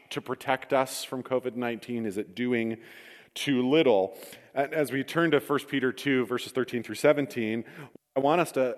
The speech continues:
see is that as the people of Jesus, our relationship status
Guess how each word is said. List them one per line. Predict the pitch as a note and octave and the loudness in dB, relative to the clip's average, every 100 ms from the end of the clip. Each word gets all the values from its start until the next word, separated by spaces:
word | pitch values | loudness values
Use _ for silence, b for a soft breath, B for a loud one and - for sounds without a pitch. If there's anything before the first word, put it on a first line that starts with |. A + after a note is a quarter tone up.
| - | -8
see | - - F3+ D#3 B2 | -10 -4 0 0 0
is | B2 A#2 | -2 2
that | C3+ C3 | 2 2
as | C3 B2+ | 0 0
the | A#2+ | -6
people | - F3+ E3+ D3 | -6 -6 -4 -2
of | A#2+ | -4
Jesus, | - C#3 A2 G2 G2 - - | -4 -4 -2 -4 -4 -6 2
our | C#3 E3+ | 2 4
relationship | D3+ B2 B2+ C3+ B2+ B2 - A2+ | 2 2 2 0 -6 -6 -6 -6
status | - - A#2 A#2+ A2+ F#2+ G#2+ - | -6 -2 2 2 4 0 -2 -6